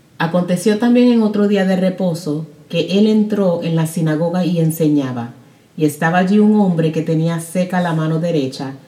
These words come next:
y le acechaban los escribas y los fariseos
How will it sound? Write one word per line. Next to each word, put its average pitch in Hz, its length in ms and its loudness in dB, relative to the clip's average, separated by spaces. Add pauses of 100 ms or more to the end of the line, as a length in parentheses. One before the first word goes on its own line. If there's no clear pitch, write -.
(280)
y 165 100 -2
le 156 100 2
acechaban 175 720 0
los 170 180 -2
escribas 185 600 -2
y 160 80 -4
los 151 220 -2
fariseos 156 680 -2